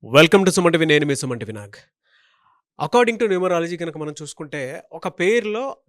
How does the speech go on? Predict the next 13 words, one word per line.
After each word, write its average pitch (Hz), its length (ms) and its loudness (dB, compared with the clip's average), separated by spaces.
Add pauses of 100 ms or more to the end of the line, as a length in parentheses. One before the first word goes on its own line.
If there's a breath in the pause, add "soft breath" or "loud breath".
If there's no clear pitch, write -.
(140)
ట్వెల్వ్ 170 200 0
నంబర్స్ 170 320 -2
కనుకుంటే, 143 680 -14 (760)
characteristics 190 680 -8
and - 160 -12
traits 175 320 -10
ఆ 143 80 -10
మనిషిది 139 480 -12
ఏ 143 80 -6
విధంగా 143 280 -10
ఉండే 123 140 -14
అవకాశం 135 420 -12
ఉంటుంది, 113 520 -20